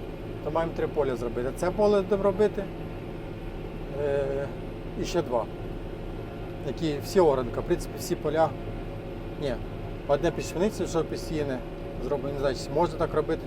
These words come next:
чи ні, то вже де посіяне. Це поле точно будемо по оранки робити. І ще одне, можливо, зробимо. Аналіз ґрунту, подивитися, що у нас є, а то ми так даємо ці добрива, а може їх і не треба, може якісь другі треба давати, може так їх збитки.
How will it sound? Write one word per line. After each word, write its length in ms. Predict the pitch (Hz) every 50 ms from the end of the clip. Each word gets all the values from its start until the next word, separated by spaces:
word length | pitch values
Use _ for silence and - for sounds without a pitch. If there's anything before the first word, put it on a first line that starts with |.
| - -
чи 60 | 135
ні, 140 | 139 156 160 151 -
то 60 | 139
вже 180 | 120 127 139 123 - - -
де 100 | 143 139
посіяне. 540 | 143 147 127 - - 156 139 131 123 120 117 110 - - - - - - - - - - - - - - - - - - - - -
Це 160 | - 180 180
поле 320 | 175 - 202 202 196 196 190
точно 340 | - 202 196 190 - -
будемо 240 | 190 180 196 196 180 -
по 80 | 202 202
оранки 500 | 202 202 196 196 196 175 - 202 196 185
робити. 440 | 190 190 190 196 185 - 196 185 185 - - - - - - - - - - - - - - - -
І 60 | 180
ще 200 | 147 - - 156
одне, 180 | 135 120 120 127
можливо, 420 | 123 117 117 117 127 139 131 131
зробимо. 440 | 123 135 160 160 151 147 139 127 120 - - - - - - - - - - - - -
Аналіз 280 | 147 143 151 147 139 139
ґрунту, 240 | 165 180 170 156
подивитися, 480 | 151 160 151 165 160 151 131 - - 135 127 -
що 80 | 147
у 40 | 143
нас 220 | 143 131 - -
є, 160 | 151 175 185 180
а 80 | 151
то 100 | 165 165
ми 120 | 160 160 156
так 160 | 160 143 139
даємо 240 | 160 175 196 190 -
ці 120 | - 180
добрива, 500 | 156 190 185 165 175 175 165 165 156 143 - - - - - - - - - - -
а 60 | 151
може 200 | 156 170 180 160
їх 80 | 151 - -
і 20 | 156
не 100 | 147 139
треба, 280 | - 180 175 170 165
може 160 | 160 156 147
якісь 180 | 147 - 160 139
другі 280 | - 151 185 190 175 160
треба 220 | - 156 151 151
давати, 420 | 151 151 147 151 147 139 - 147 127 135
може 160 | 139 131 131
так 160 | - 156 139 - - - 143 135 127 - -
їх 80 | 143 131
збитки. 460 | - - 185 190 - - - 165 156